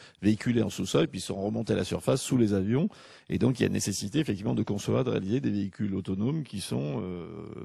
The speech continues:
dans le sous-sol. Parce qu'en plus, ça sera un univers où il y a moins d'humains qui se déplacent, hein, voire pas du tout. D'ailleurs, on pourrait peut-être, euh, y en avoir pas du tout, et puis avoir simplement des transports de, de, de marchandises à l'intérieur. Donc, il y a, il y a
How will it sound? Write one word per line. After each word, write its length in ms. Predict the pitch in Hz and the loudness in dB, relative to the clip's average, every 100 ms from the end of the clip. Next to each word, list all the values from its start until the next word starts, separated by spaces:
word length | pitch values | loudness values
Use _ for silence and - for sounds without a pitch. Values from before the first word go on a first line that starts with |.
| 85 | -8
dans 100 | 98 | -8
le 60 | |
sous-sol. 480 | 92 92 - 120 170 190 _ _ _ _ | -8 -8 0 2 2 -2 _ _ _ _
Parce 160 | - - | -14 -6
qu'en 200 | 87 85 - | -6 -6 -6
plus, 100 | 110 | -2
ça 140 | - | -2
sera 160 | 95 92 | -2 -2
un 80 | 95 | -2
univers 440 | 95 95 98 107 | -4 -2 -2 -2
où 80 | 87 | -4
il 60 | 87 | -6
y 40 | |
a 80 | 90 | -6
moins 300 | 98 101 101 | -6 -4 -2
d'humains 380 | 95 98 101 98 | -2 -2 -2 -2
qui 140 | 92 | -6
se 100 | 92 | -4
déplacent, 400 | 95 123 165 175 | -4 -2 -2 -2
hein, 120 | 110 104 92 | -6 -6 -8
voire 260 | 95 87 | -8 -4
pas 220 | - 165 | 0 0
du 200 | 175 107 | 0 -8
tout. 240 | 101 147 202 165 | -8 -6 -6 -8
D'ailleurs, 260 | 135 110 127 | -6 -6 -6
on 60 | |
pourrait 160 | - 87 | -8 -10
peut-être, 280 | - - 90 | -12 -10 -10
euh, 260 | 82 80 113 - - - _ | -8 -8 -10 -16 -20 -20 _
y 180 | 107 104 | -6 -4
en 120 | 90 | -2
avoir 220 | 87 87 | -2 0
pas 120 | - 90 | 0 0
du 120 | 90 | -2
tout, 180 | - 160 | 0 0
et 20 | |
puis 200 | - 98 | 0 -2
avoir 220 | 82 110 | 0 0
simplement 400 | - 95 95 117 | 0 0 0 2
des 80 | 107 | 0
transports 460 | - 92 - 107 | 0 -6 -4 -6
de, 200 | 101 92 | -4 -6
de, 140 | 85 87 | -6 -8
de 120 | 87 | -6
marchandises 580 | 87 85 - 87 98 117 | -6 -8 -8 -8 -6 -6
à 60 | 95 | -6
l'intérieur. 340 | 95 113 143 | -6 -4 -2
Donc, 160 | 107 95 | -2 0
il 40 | |
y 20 | |
a, 60 | 98 - - - - | -2 -4 -20 -14 -4
il 40 | |
y 40 | |
a 20 | 104 | -4